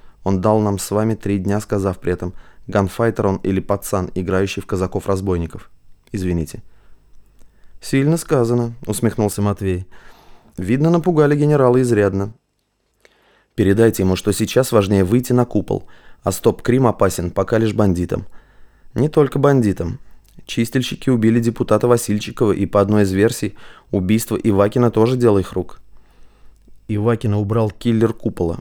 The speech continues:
Матвей нахмурился. «Я занимаюсь этим делом. Васильчикова убили также по заданию босса мафии, чтобы свалить все на чистилище, инспирировать массовое недовольство его деятельностью. Вот разгром коптевской бандгруппы — работа стоп-крима».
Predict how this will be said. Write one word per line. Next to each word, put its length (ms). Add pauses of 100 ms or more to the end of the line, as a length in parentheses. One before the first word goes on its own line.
Матвей 320
нахмурился. 640 (380)
«Я 160
занимаюсь 440
этим 260
делом. 340 (500)
Васильчикова 720
убили 440
также 420
по 140
заданию 460
босса 400
мафии, 480 (160)
чтобы 300
свалить 400
все 200
на 100
чистилище, 680 (260)
инспирировать 720
массовое 460
недовольство 500
его 220
деятельностью. 640 (880)
Вот 300
разгром 440
коптевской 580
бандгруппы — 800
работа 420
стоп-крима». 680